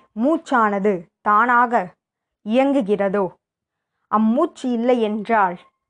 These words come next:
நம்முடைய வாழ்வே இல்லை. எப்படி நாம்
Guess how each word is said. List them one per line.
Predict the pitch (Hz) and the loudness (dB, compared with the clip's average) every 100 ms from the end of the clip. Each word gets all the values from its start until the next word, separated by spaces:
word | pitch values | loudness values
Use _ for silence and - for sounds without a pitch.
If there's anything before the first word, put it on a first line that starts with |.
| _ _ _ _ _ _ _ _ _ _ _ _ _ | _ _ _ _ _ _ _ _ _ _ _ _ _
நம்முடைய | 214 233 240 220 208 | -2 0 2 0 0
வாழ்வே | 185 214 269 262 269 220 | 2 2 2 2 2 0
இல்லை. | 214 202 175 - _ - _ _ _ _ _ _ _ _ - | -2 -2 -4 -12 _ -20 _ _ _ _ _ _ _ _ -4
எப்படி | 220 - - 320 247 214 208 | -4 -2 -2 0 0 -4 -8
நாம் | 202 208 | -2 0